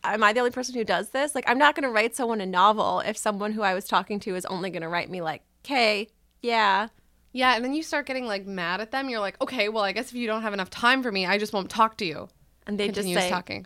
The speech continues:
Speaker 1: "K."
Speaker 2: "K."
Speaker 1: But it's really interesting how she really hypes him up.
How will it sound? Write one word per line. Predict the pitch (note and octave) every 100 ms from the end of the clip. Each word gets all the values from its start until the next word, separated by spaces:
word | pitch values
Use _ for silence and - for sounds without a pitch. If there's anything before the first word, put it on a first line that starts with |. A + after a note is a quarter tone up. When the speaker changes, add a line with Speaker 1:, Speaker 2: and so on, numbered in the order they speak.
| -
Speaker 1:
"K." | - D4+ B3+ - G3+ C4 _
Speaker 2:
"K." | - C4+ A3+ A3 _ _ _
Speaker 1:
But | E4
it's | F4 D4+ -
really | A#3+ A#3+ D4+ F4 G#4 G#4 G4+ - _ _ -
interesting | C4 C4 C4+ C4 - A3+ A3 A3
how | A3+ - A3 G#3 G3+ G3+ G3+ G#3+ A#3+ _ _ _ _ _
she | - - - C#4+ D4+ D4+ - -
really | A3+ A3 B3+ C4 A#3+ A3
hypes | A3 G3+ -
him | G#3+ G3
up. | D#3+ -